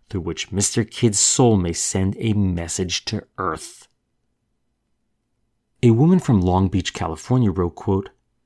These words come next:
"I have been testing and refining my formula of axiomatic acid-proof revelation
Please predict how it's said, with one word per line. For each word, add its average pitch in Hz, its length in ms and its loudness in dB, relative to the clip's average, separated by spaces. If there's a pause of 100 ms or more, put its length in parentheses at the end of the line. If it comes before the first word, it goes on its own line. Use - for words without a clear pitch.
(360)
"I 135 80 0
have 165 120 2
been 160 180 4
testing 113 520 -2
and 92 140 -6
refining 98 460 -2
my 98 100 4
formula 113 540 2
of 92 220 -8 (100)
axiomatic 113 1000 2
acid-proof 127 720 -2
revelation 107 720 2